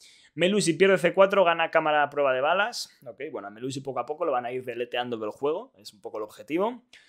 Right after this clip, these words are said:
Oryx carga, su carga estará lista en cuatro segundos, antes de doce a ocho, pues ahora en cuatro segundos. Es decir, que Oryx va a poder estar pegando sprints suyos de continuo. Esto está muy guapo. Además, si lo combinas con Thunderbird, puede estar muy bien. De todas formas, Oryx,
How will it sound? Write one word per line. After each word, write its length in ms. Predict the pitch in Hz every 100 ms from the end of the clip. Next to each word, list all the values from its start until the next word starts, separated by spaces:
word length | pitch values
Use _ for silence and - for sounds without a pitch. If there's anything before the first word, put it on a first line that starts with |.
| _ -
Oryx 400 | 180 208 - -
carga, 540 | 180 175 175 170 165
su 140 | -
carga 180 | 170 180
estará 260 | 180 170 160
lista 220 | 170 165
en 80 | 139
cuatro 260 | 156 151 131
segundos, 600 | 131 156 185 208 180 -
antes 360 | 151 151 139
de 80 | 123
doce 260 | 127 131 120
a 80 | 151
ocho, 260 | 170 208
pues 200 | 117 117
ahora 260 | 131 - - -
en 160 | 117
cuatro 240 | 131 131 123
segundos. 400 | 110 107 104 139
Es 60 |
decir, 280 | 131 143 127
que 120 | 131
Oryx 240 | 143 156 156
va 60 |
a 20 |
poder 160 | 151 139
estar 220 | 131 143
pegando 280 | 123 131 156
sprints 400 | - 143 143 135
suyos 420 | 156 175 214 - _ _
de 180 | 127 131
continuo. 480 | 120 113 123 98 -
Esto 140 | 190
está 160 | 233 180
muy 80 | 107
guapo. 320 | 107 - -
Además, 180 | 131 147
si 60 |
lo 80 | 135
combinas 340 | 139 147 185 -
con 140 | 165
Thunderbird, 460 | 180 185 185 196 -
puede 160 | 143
estar 160 | 131 120
muy 140 | 87
bien. 120 | 62
De 380 | _ _ _ _
todas 160 | 165 165
formas, 260 | 180 175 -
Oryx, 460 | 190 196 - -